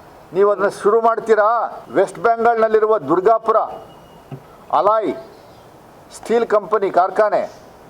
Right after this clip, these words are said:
ತ-, ಪ್ರೈವೇಟೈಸೇಷನ್ ಮಾಡುವಂಥದ್ದಕ್ಕೆ ಎಲ್ಲ ತೀರ್ಮಾನ ತೆಗೆದುಕೊಂಡಾಗಿದೆ. ಅದನ್ನು ನಿಲ್ಲಿಸ್ತೀರಾ? ನಗರ್ನಾರ್ ಉಕ್ಕು ಕಾರ್ಖಾನೆ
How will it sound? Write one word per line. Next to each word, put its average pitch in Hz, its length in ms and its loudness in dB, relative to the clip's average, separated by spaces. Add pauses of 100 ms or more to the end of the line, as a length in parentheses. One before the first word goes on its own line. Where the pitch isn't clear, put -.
(720)
ತ-, 175 500 0
ಪ್ರೈವೇಟೈಸೇಷನ್ 220 680 0
ಮಾಡುವಂಥದ್ದಕ್ಕೆ 202 880 0 (180)
ಎಲ್ಲ 196 380 2
ತೀರ್ಮಾನ 196 420 0
ತೆಗೆದುಕೊಂಡಾಗಿದೆ. 185 760 0 (1120)
ಅದನ್ನು 185 260 0
ನಿಲ್ಲಿಸ್ತೀರಾ? 220 800 0 (600)
ನಗರ್ನಾರ್ 226 840 0
ಉಕ್ಕು 180 240 0
ಕಾರ್ಖಾನೆ 220 680 0